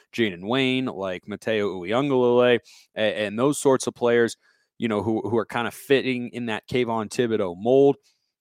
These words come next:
I understand that. But the interior of the defensive line appears to be set. And when we added Casey Rogers, I thought, "Okay, I don't think he's gonna play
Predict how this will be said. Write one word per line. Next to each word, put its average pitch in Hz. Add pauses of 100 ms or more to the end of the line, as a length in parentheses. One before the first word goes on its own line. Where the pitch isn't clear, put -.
(100)
I 127
understand 107
that. 76 (100)
But 123 (500)
the 147
interior 233
of 170
the 147
defensive 131
line 123
appears 202
to 131
be 117
set. 92
And 143
when 160
we 160
added 190
Casey 143
Rogers, 107
I 104
thought, -
"Okay, 226
I -
don't 214
think 185
he's 180
gonna 170
play 156